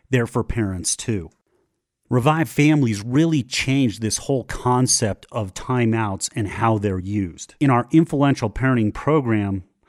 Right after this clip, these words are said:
we look at it from a completely different perspective. I see timeouts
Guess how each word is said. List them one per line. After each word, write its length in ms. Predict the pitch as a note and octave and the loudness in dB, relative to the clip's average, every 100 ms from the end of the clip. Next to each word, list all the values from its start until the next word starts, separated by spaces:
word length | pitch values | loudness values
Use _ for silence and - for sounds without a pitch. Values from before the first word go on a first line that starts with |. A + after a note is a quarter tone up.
| _ - | _ -8
we 140 | A#2+ | -6
look 280 | A2+ C3 - | -2 0 2
at 140 | C3+ | 2
it 120 | A2+ G2+ | 2 -2
from 180 | - | -4
a 40 | G2 | -4
completely 680 | - F#2+ - C3+ C3+ C#3+ B2+ | -4 -8 -2 -4 -2 -2 -4
different 480 | G#2 G2+ - G2 | -2 -4 -4 -6
perspective. 680 | - G2+ - G2 - F2 - - | -6 -10 -8 -8 -10 -18 -14 -6
I 160 | C3+ | -2
see 460 | E3+ C#3+ - C3+ A#2 | 2 2 2 2 2
timeouts 680 | - B2+ A2+ A#2 B2 G#2 | 0 0 2 2 0 -2